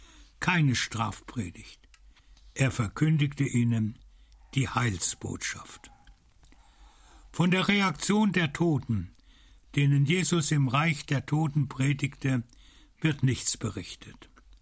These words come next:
Es war jedoch ohne Zweifel dieselbe Reaktion wie zur Zeit des Wirkens Jesu. Die einen lehnten ab,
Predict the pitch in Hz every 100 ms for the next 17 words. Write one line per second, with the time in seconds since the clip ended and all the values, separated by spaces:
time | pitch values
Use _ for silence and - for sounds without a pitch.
0 | - _ - - _ - - - - -
1 | 143 151 156 165 - - 190 185 143 -
2 | 156 170 - 147 135 - 175 156 165 160
3 | 143 120 - 143 151 156 143 - - -
4 | - - _ 143 139 151 - - 151 156
5 | 151 131 - 139 147 143 131 - - 117
6 | 113 117 - - _ - - _ _ _
7 | _ _ _ 123 120 135 139 131 127 123
8 | 117 135 156 175